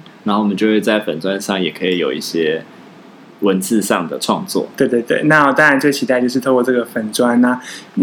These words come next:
Speaker 2: 我们可以跟听众有更多的互动，这样子。所以说，呃，不论是怎么样的一个，呃，我们录了什么样的东西，如果说有个回馈，那对我们而言都是最，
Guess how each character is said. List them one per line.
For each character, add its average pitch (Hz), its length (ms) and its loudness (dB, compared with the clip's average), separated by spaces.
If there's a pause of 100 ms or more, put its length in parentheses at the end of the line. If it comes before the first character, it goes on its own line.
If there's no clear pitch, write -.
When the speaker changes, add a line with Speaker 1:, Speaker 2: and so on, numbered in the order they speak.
(120)
Speaker 2:
我 135 100 2
们 123 120 2
可 139 100 4
以 135 100 6
跟 131 220 4
听 135 140 4
众 135 140 4
有 127 100 0
更 127 180 0
多 120 120 -2
的 - 100 -2
互 - 320 0
动， - 160 0 (380)
这 127 100 0
样 117 160 0
子。 117 180 -2
所 143 120 2
以 135 120 6
说， 127 420 2
呃， 123 200 2
不 131 120 2
论 135 140 4
是 139 180 4
怎 123 120 -2
么 117 80 2
样 127 180 4
的 123 140 2
一 120 80 2
个， 123 260 0 (400)
呃， 127 640 2 (120)
我 127 60 0
们 127 120 4
录 156 140 6
了 135 40 4
什 120 80 -2
么 120 60 2
样 123 120 4
的 123 60 4
东 120 200 0
西， 123 360 4
如 127 80 4
果 127 120 4
说 131 100 2
有 127 120 4
个 - 140 -2
回 123 200 0
馈， 131 280 4
那 123 80 0
对 127 140 0
我 127 40 0
们 - 140 -4
而 - 80 -6
言 143 160 0
都 131 120 -4
是 131 160 0
最， - 380 0